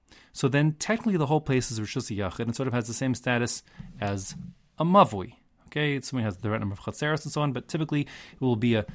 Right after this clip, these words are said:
a te-, if it's walled, it will have a technical dorai status of Rosh Hashanah Yachid. It will work like a mavui,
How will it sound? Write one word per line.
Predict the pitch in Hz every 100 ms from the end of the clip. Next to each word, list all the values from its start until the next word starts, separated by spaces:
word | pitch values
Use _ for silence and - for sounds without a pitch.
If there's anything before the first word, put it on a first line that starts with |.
| - - -
a | 113 - _ _ -
te-, | - -
if | 123 -
it's | -
walled, | 120 185 160 160
it | 151
will | 120
have | 113 107
a | - _ -
technical | - 135 139 127 113 101 - - - 107
dorai | 113 107 120
status | 104 110 101
of | 98
Rosh | 101
Hashanah | 110 104 92 -
Yachid. | 135 - - - -
It | -
will | 147 120
work | 151 165
like | 190
a | 185
mavui, | 127 104 107 175